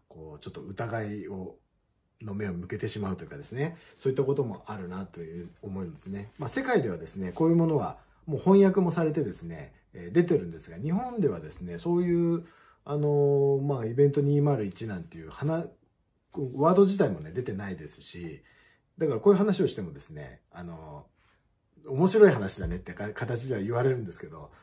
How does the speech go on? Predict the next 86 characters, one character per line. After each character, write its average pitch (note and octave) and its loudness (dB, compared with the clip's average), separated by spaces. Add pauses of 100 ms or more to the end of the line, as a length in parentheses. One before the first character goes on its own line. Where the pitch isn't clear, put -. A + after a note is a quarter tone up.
(100)
ま D3 -6
あ、 - -8
本 G3+ 6
当 A3 4
だ G#3+ 8
と C#3+ -2
は F#2+ -2
思 G#2 -6
わ G#2+ -6
れ G#2+ -6
な F#2 -10
い C#2+ -16
ん C#2 -18
で C#2 -18
す - -20
よ G2 -12
ね。 A2 -12 (460)
う G#2+ -12
ん、 F#2+ -8
ま A#2 -6
あ、 G#2+ -4
そ E3+ 0
う E3 6
い - 2
う D#3 0
と E3+ 0
こ E3 2
ろ D#3 6
が - -4
あ A2 -4
る F2+ -8
な E2+ -8
っ - -14
て - -20
い C#2 -14
う C#2 -18 (160)
と - -20
こ E2 -12
ろ D2+ -16
で - -20
す - -20
よ D#2 -18
ね。 F#2 -12 (280)
う F#2+ -16
ん。 D2+ -18 (460)
だ - -10
か G2+ -8
ら F#2 -8
や F#2 -8
っ - -8
ぱ F3 0
り D#3 4
こ C3+ 0
の F#2+ -4
情 D3+ 6
報 D#3+ 2
っ D#3 -4
て F3 -4
い E3 6
う D3+ 2
の A2 -2
は G2+ -4
す - -10
ご D#3 2
く A2+ -2
人 C#3+ 6
を C3+ 6
動 C#3 6
か D3 2
す、 F2 -8 (600)
う、 E2+ -12 (400)
風 B2+ -2
向 C#3 2
き C3+ -6
と C#3 4
い B2+ 2
う A2+ -2
か E2 -12
ね、 D#2 -16
あ F2 -16
の、 E2+ -14
人 C#3 2
を B2+ 0
動 C#3+ -2
か D#3+ 0
す F#2 -8